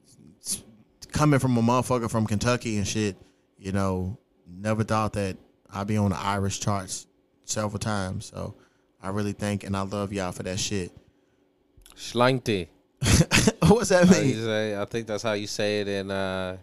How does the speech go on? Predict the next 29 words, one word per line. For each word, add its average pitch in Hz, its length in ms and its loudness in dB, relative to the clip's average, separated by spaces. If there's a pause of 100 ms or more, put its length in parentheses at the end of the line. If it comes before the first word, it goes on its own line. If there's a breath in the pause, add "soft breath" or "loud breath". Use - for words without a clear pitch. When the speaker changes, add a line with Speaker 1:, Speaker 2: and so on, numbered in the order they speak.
(120)
Speaker 2:
in 98 140 -10
Ireland. 104 540 -4 (1300)
Schlan-, 113 440 -4
or 101 200 2
schlanka. 120 640 0 (280)
Speaker 1:
What's 151 200 0
that 156 140 2
mean? 117 320 2 (320)
Speaker 2:
Cheers. 104 560 -4 (220)
Speaker 1:
Oh, 117 420 -2 (200)
hell, 156 320 4
well, 147 100 12
shit, 196 280 6
I, 170 80 6 (300 loud breath)
Speaker 2:
You - 60 -20
know - 100 -6
what - 40 -2
Speaker 1:
I'm 147 60 4
Speaker 2:
I'm 180 80 4
Speaker 1:
trying 190 180 6
to 185 60 6
Speaker 2:
saying? 175 80 0
Speaker 1:
go 190 180 6
over 180 280 6
and, 151 200 6
wha-, 147 400 -4
what's 190 300 2
the 220 60 0
word? 226 340 0